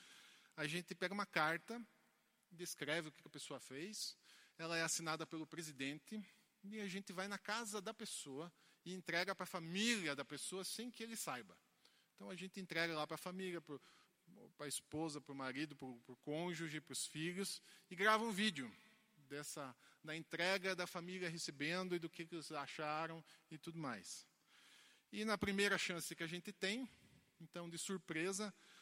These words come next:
a gente chama a pessoa e passa o vídeo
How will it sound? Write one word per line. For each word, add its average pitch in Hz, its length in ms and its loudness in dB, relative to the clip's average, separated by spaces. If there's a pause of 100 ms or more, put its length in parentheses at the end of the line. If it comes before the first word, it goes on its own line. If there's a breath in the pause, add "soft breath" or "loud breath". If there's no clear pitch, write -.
(160 loud breath)
a 160 100 -2
gente 143 260 -2
chama 139 300 2
a 139 40 -2
pessoa 175 540 0 (440 loud breath)
e 180 260 -2 (460 soft breath)
passa 208 260 2
o 196 40 2
vídeo 185 380 -2